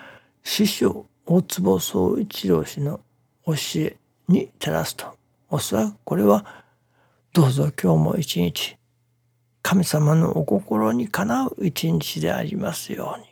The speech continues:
と祈り願うのが本当の姿だろうと思いますね。ですから、「どうぞ今日も一日、神様、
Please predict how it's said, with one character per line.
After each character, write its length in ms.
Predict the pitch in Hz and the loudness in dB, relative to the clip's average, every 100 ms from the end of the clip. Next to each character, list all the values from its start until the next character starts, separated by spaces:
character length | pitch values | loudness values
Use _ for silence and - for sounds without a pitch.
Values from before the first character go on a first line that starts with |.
| _ _ _ _ _ _ _ | _ _ _ _ _ _ _
と 180 | 180 196 | 2 4
祈 400 | 165 165 160 170 | 4 6 4 2
り 0 | |
願 340 | 147 156 156 | 0 2 0
う 40 | 143 | 0
の 120 | 123 | -4
が 220 | 131 - _ _ _ _ _ _ _ _ _ | -6 -10 _ _ _ _ _ _ _ _ _
本 220 | - 131 | 2 2
当 180 | - 139 | 2 2
の 300 | 123 123 - | 2 2 0
姿 400 | - 139 131 - | -2 -2 -2 -6
だ 180 | 131 - | -6 -6
ろ 120 | - | -6
う 40 | 135 | -8
と 140 | 147 | -6
思 160 | 139 160 | -4 -4
い 80 | |
ま 160 | 180 147 | -6 -8
す 140 | - | -8
ね。 280 | 151 175 170 - _ _ _ _ _ _ - | -6 -6 -8 -12 _ _ _ _ _ _ -8
で 100 | 147 | -8
す 100 | - | -6
か 100 | - | -8
ら、 160 | 135 - - - _ _ _ | -8 -10 -18 -20 _ _ _
「ど 160 | 160 139 | 4 4
う 40 | |
ぞ 200 | 139 151 - | 4 -2 0
今 160 | 170 | 0
日 60 | 165 | 2
も 120 | 170 | 0
一 240 | 170 - 185 | -2 -4 -2
日、 320 | 175 - - _ _ _ _ _ _ _ | -2 -6 -12 _ _ _ _ _ _ _
神 260 | - 294 262 | -4 -2 -4
様、 360 | - - - | -6 -8 -14